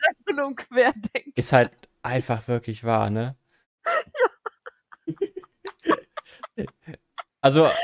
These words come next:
Speaker 2: neben dem Fakt, dass Korra eben das Airbenden lernen muss, ähm, trifft sie, glaub ich, sogar noch in der ersten oder zweiten Folge auf
Speaker 1: Zweite.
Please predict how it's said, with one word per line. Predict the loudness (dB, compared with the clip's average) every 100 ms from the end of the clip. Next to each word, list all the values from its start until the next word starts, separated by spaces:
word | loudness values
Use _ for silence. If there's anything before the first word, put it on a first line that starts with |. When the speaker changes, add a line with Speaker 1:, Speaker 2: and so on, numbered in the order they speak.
| -4 -6
Speaker 2:
neben | 0 4 6 6 4 4
dem | 6 6 6 2
Fakt, | 2 2 2 0 -10 2
dass | 4 4 0
Korra | 2 2 6 4 4
eben | 2 0 0 -4 -6 -8 -4
das | -4 -4 -16 _ 0
Airbenden | 2 4 4 2 -2 -2
lernen | 0 0 -4
muss, | -6 -8 -12 -20 _ _ _ _ _ _ _ _
ähm, | 4 6 6 4 -2
trifft | -6 -4
sie, | 0
glaub | 4 4
ich, | 2
sogar | 0 2
noch | 2 0
in | 0
der |
ersten | 2 2 0 -2
oder | -2 -2
zweiten | -2 -2 -2
Folge | -2 2 4 4 4 4
auf | 4 4
Speaker 1:
Zweite. | 2 -4 -8